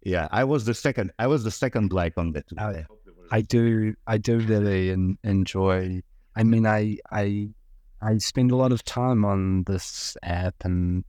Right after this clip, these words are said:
Speaker 2: mostly reading, but then occasionally I write a tweet and, and I even, even less frequently get likes, and I, I enjoy them very much. Like, I, and I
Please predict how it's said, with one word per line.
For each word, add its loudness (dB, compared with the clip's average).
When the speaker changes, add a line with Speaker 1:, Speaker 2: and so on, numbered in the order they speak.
Speaker 2:
mostly 2
reading, 2
but -4
then 2
occasionally 0
I -2
write -2
a -8
tweet -4
and, 0
and 2
I 2
even, 4
even 0
less 2
frequently 0
get 0
likes, 2
and -2
I, -2
I 0
enjoy 2
them 4
very 2
much. -2
Like, -4
I, 2
and -4
I -2